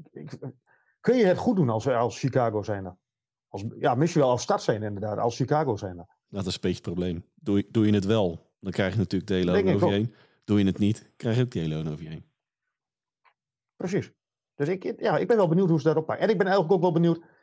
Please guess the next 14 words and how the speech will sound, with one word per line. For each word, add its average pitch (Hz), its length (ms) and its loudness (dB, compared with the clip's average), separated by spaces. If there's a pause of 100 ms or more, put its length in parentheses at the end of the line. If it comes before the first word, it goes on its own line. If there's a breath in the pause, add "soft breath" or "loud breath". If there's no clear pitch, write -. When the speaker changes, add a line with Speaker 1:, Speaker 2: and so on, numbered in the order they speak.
(280 soft breath)
Speaker 1:
eh, 156 220 4
komend 160 260 2
weekend 151 220 2
de 143 60 2
All-Star 135 360 2
Game. 117 240 2
Hoe 139 280 0 (100)
pakt 131 300 -2
de 120 80 2
N 127 260 0
H 156 120 2
L 143 40 0
dit 104 140 -4
op? 87 160 -10